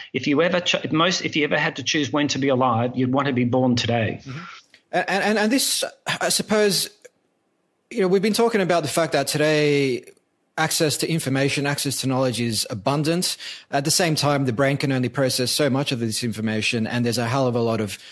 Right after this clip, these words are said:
Speaker 2: noise out there. And so I, I guess a big part of the reason why people think that the world or, or people may have a ver-, a very negative sort of view of where the world is going. And you hear people mutter,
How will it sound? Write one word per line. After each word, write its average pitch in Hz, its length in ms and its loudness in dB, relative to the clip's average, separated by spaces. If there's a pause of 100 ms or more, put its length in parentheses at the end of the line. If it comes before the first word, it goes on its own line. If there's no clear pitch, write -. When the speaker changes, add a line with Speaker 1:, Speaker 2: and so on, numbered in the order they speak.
(160)
Speaker 2:
noise 160 320 4
out 113 180 0
there. 104 240 0 (260)
And 147 140 0
so 160 380 4 (120)
I, - 60 -2
I 151 60 0
guess 220 180 4
a 196 60 2
big 139 320 -2
part 160 180 4
of 143 60 2
the 135 80 2
reason 147 260 2
why 127 140 2
people 135 320 0
think 131 260 -2
that - 240 -4 (240)
the 131 80 0
world 135 540 4
or, 135 200 0
or 135 440 -2 (200)
people 165 360 0
may 147 180 0
have 147 160 2
a 131 60 2
ver-, 120 200 0 (100)
a - 60 -4
very 135 220 0
negative 123 440 0
sort 123 160 0
of 117 80 -2
view 123 240 2
of 110 140 -2
where 123 120 2
the 117 100 2
world 117 220 0
is 110 120 -2
going. 120 420 2
And 110 180 -2
you 131 100 0
hear 139 200 2
people 131 380 0
mutter, 123 500 2